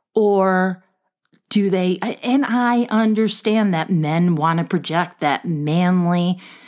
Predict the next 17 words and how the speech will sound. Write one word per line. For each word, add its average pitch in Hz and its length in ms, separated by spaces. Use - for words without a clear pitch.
feel 330 580
to 170 260
it, 208 240
but 226 300
sometimes 285 640
they 254 200
just 214 560
look 185 440
angry. 202 500
Well, 294 380
women's 190 520
turn. - 360
I've 190 220
heard 190 280
complaints 220 840
about 180 440
women 165 640